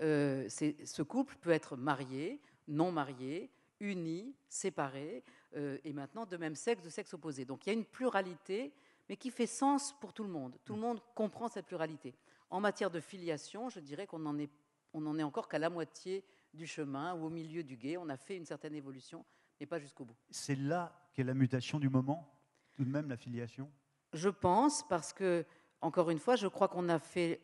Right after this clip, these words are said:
Speaker 1: la moitié du chemin. Autrefois, la filiation, au temps, disons, du modèle matrimonial traditionnel,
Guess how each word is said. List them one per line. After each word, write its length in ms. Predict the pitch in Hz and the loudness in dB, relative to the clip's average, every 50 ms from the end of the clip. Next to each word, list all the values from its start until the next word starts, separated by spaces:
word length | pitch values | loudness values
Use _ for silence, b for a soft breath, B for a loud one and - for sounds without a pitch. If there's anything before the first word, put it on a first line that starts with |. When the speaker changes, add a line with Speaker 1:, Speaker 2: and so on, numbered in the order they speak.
| _ _ _ | _ _ _
Speaker 1:
la 140 | - 165 190 | 4 4 6
moitié 320 | 196 202 190 185 - 196 175 | 6 6 4 4 2 -2 -4
du 120 | 156 151 | -4 -6
chemin. 360 | - - - 120 107 85 - B B B B B B B | -6 -6 -6 -6 -6 -10 -12 B B B B B B B
Autrefois, 560 | - 214 208 - - 202 160 - - 247 262 | 4 4 4 4 2 -2 -2 2 2 4 6
la 120 | 233 202 170 | 6 4 2
filiation, 720 | - - 180 165 170 156 147 - - - 185 226 240 - | 2 -2 -2 2 2 2 2 0 -4 -4 -4 -4 -2 0
au 80 | 175 165 | 0 0
temps, 400 | - - - 214 208 190 170 135 - - | 0 2 4 4 4 4 0 -4 -10 -14
disons, 260 | 147 147 151 151 160 151 | -16 -12 -8 -8 -8 -6
du 100 | 139 143 | -6 -6
modèle 440 | 151 180 208 208 180 202 202 196 | -6 -6 -6 -4 -4 -4 -4 -4
matrimonial 580 | 170 165 160 - - 170 160 160 156 156 156 139 | -4 -6 -6 -6 -8 -8 -6 -6 -4 -4 -4 -4
traditionnel, 800 | - - 151 143 131 131 - - 131 123 120 120 131 156 190 240 | -4 -6 -6 -6 -6 -8 -10 -8 -8 -8 -6 -6 -6 -6 -6 -8